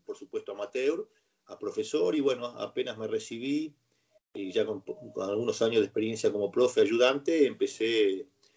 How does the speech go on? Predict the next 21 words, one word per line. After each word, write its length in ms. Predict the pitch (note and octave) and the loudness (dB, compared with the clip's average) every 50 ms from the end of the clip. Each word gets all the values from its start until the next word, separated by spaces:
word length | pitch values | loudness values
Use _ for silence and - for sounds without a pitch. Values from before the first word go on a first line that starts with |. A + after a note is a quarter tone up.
| _ - | _ -12
trabajando 600 | - - G2+ G2+ G#2 - - B2 B2 C3 A#2+ G#2+ | -4 0 2 2 2 2 2 0 0 0 0 -4
junto 280 | A2+ A2+ A2 G2+ G#2+ | -4 -6 -6 -2 -2
a 60 | G#2 A2 | -2 -2
un 140 | A#2 A2 | -2 -2
técnico 420 | - B2 C3+ C#3 C#3+ D#3 D3 - D3+ | 0 0 2 2 0 0 2 2 2
y 40 | C#3+ | 2
fuimos 340 | - A#2 A2+ A#2 A2+ G#2+ | 0 -2 -4 -4 -2 -2
el 80 | G#2 F#2+ | -2 -2
primer 260 | - A2 A2 A#2+ A#2+ | -4 -4 -6 -4 -4
equipo 320 | A#2+ A#2+ B2+ A#2 - A#2 G2+ | -4 -4 -6 -4 -4 -2 0
que 120 | A2 G#2+ | 0 -2
tuve 560 | - - B2 B2+ B2 A#2 A2+ A2 G#2+ G#2 G#2 | -2 0 2 4 4 4 6 6 6 4 4
a 40 | G2 | 0
nivel 280 | G2+ G#2 A2+ A#2 A2+ A2+ | -2 -4 -6 -6 -4 -2
profesional, 520 | A2+ G#2+ G#2+ A2 G#2+ - A#2+ C3+ C#3+ C#3+ | -2 -2 -2 -2 -4 -6 -4 -2 -2 -2
fue 160 | C#3+ B2 A2+ | -2 -4 -10
en 60 | G#2+ | -10
un 120 | G#2+ G#2 G#2 | -10 -12 -18
equipo 300 | G2 - A#2+ A2 A2+ G#2+ | -18 -16 -6 -2 -2 0
en 60 | G#2 | 0
Bolivia 540 | G3+ G#3 C#3+ D#3+ E3 D3+ C#3+ D3+ E3 E3+ | 0 0 0 2 2 4 4 4 4 2